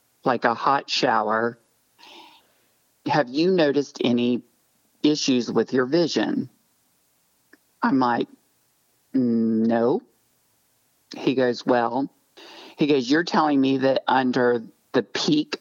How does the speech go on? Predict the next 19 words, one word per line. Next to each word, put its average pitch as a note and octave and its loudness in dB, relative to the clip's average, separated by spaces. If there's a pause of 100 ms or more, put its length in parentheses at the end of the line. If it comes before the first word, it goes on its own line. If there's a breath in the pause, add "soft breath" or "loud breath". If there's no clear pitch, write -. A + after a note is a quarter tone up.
of D3+ 0
your D#3 2
workout, A2+ -2 (640)
that, A#2+ 0 (480)
that A#2 2
affected B2+ -2
your A#2 2 (260)
vision B2 0
greatly." A#2 -2 (800)
He C3+ 0
goes, A#2 0 (1200 loud breath)
"The C#3 2
only E3 2
scenario C3+ 2
that A#2 2
I A#2 0
can C#3+ 0
think D#3 0
of D#3 0